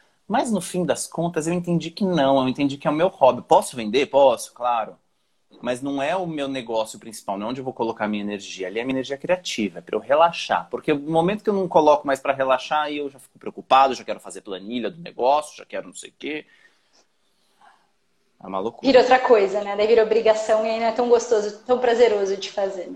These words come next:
Speaker 2: <laughs>
Speaker 1: Aí vira obrigação, exatamente. Eu vejo um monte de gente assim, é, aqui na live tá a Milene, a Miluviana, ela é uma super atriz, uma super cantora,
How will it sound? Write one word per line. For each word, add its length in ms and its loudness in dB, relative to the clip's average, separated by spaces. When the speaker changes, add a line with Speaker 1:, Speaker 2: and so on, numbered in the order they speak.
Speaker 2:
<laughs> 960 4
Speaker 1:
Aí 120 -2
vira 220 2
obrigação, 560 0
exatamente. 760 -6
Eu 100 -2
vejo 220 2
um 20 0
monte 200 -4
de 80 -4
gente 260 -4
assim, 420 -2
é, 60 -2
aqui 180 -2
na 120 2
live 260 2
tá 400 0
a 380 -6
Milene, 500 -12
a 40 -20
Miluviana, 840 -8
ela 260 -2
é 160 -8
uma 160 -14
super 540 -6
atriz, 560 -12
uma 120 -8
super 380 -12
cantora, 680 -4